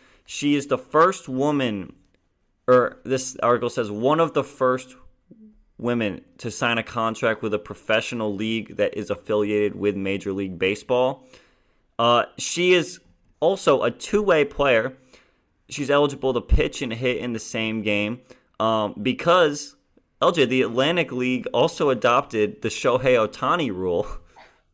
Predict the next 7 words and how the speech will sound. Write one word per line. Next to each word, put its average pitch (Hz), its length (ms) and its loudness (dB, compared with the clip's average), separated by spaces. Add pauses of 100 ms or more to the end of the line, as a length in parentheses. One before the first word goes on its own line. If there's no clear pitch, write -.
(240)
So, 139 640 4 (920)
I 151 80 2
mean, 156 160 0
this 185 180 -2
is 156 120 -2
awesome. 143 500 0
She 143 560 -2